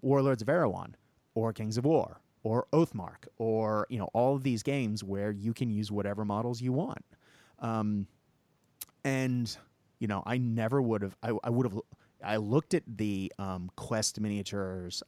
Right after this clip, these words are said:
on Etsy, um, Masters of the Universe models for years and never bought them because I was like, "Oh, oh, they're great. I love the way they look. They're really well sculpted. When am I gonna ever play with these?"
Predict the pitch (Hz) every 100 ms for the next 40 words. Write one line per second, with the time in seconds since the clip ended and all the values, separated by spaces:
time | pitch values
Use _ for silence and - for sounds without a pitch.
0 | _ 107 107 104 104 - 98 90 92 -
1 | - - _ - 113 95 92 - 117 117
2 | - 110 107 110 110 104 110 95 85 -
3 | 98 110 180 190 92 87 - - _ -
4 | 127 123 113 95 95 95 - - 117 117
5 | 120 120 - 113 107 - 117 - - 113
6 | 123 98 92 110 135 - _ _ _ _
7 | _ _ _ - - 139 143 143 131 120
8 | 110 95 92 143 - 104 98 95 120 165
9 | 127 98 90 - 135 131 101 90 - _
10 | _ _ _ _ _ _ _ - - -
11 | 143 160 170 170 160 135 135 107 107 110
12 | - 160 180 151 92 - -